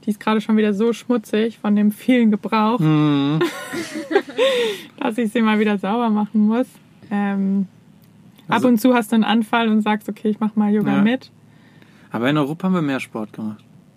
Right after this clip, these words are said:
Speaker 2: fand ich. So in
Speaker 1: Naja,
Speaker 2: Spanien
Speaker 1: im,
Speaker 2: und
Speaker 1: im Winter in Kanada war es jetzt
Speaker 2: Ja,
Speaker 1: halt
Speaker 2: da war es ein bisschen
Speaker 1: draußen
Speaker 2: kalt, ja.
Speaker 1: nicht so richtig möglich, Sport zu machen. Ähm, aber ich mache halt einfach gerne Yoga und auch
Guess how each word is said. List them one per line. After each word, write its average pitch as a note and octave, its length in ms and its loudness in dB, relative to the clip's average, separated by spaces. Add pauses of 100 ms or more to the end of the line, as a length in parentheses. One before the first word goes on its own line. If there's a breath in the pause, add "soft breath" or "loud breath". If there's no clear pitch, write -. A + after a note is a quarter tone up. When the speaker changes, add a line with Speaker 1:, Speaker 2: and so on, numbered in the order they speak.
(460)
Speaker 2:
fand G#2 260 -6
ich. - 160 -18 (680 loud breath)
So G3+ 100 0
in G#3 120 4
Speaker 1:
Naja, G#3 220 4
Speaker 2:
Spanien A3+ 340 2
Speaker 1:
im, G#3+ 60 4
Speaker 2:
und F#3+ 60 -2
Speaker 1:
im G#3+ 160 6
Winter A3 300 0
in G3+ 80 0
Kanada G#3 440 -2
war G3 80 -2
es G3+ 100 -8
jetzt G3 100 -6
Speaker 2:
Ja, C3 160 0
Speaker 1:
halt C3+ 80 0
Speaker 2:
da C3 80 2
war C#3+ 200 2
es G3+ 60 -2
ein D3 80 0
bisschen - 240 2
Speaker 1:
draußen F#3+ 80 -4
Speaker 2:
kalt, F3+ 240 -2
ja. G#3 460 -4
Speaker 1:
nicht A3 220 0
so D5+ 80 -4
richtig G#3 340 -4
möglich, G#3 440 -2 (180)
Sport G3+ 240 -4
zu - 80 -6
machen. G#3 480 -2 (540 loud breath)
Ähm, G3 400 -4
aber G3 300 -4
ich G#3 120 -8
mache G#3 180 -2
halt F#3+ 120 -4
einfach G3 280 -8
gerne G3 240 -4
Yoga G3 420 -2
und G3 160 -4
auch - 180 -6